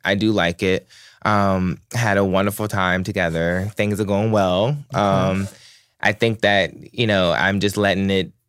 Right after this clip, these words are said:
Speaker 1: be.
Speaker 2: Do what it do.
Speaker 1: Let it do what it do and let my spirit and my energy, um,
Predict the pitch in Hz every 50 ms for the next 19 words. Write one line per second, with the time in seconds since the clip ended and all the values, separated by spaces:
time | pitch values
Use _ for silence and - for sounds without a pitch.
0 | _ - - 107 110 113 104 104 90 87 82 85 82 76 73 85 87 85 90 -
1 | 135 156 170 165 143 123 135 139 139 139 135 131 117 101 120 123 120 120 120 110
2 | - - 107 107 107 104 104 98 107 107 92 76 95 101 104 107 - - - 107
3 | 104 104 101 98 98 101 98 98 95 - - 92 95 95 95 90 92 95 95 95
4 | 95 95 95 90 - _ - - _ _ _ _ _ _ - - 98 98 95 92
5 | 90 90 87 90 90 87 87 85 80 -